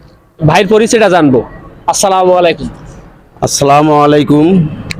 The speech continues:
Speaker 2: আমার পরিচয় হলো, আমি এক কৃষক।
Speaker 1: কৃষক, হ্যাঁ।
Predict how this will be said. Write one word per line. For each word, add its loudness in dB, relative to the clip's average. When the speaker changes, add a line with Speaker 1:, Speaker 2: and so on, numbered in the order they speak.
Speaker 2:
আমার 0
পরিচয় 0
হলো, 2
আমি 0
এক -2
কৃষক। -2
Speaker 1:
কৃষক, -4
হ্যাঁ। -2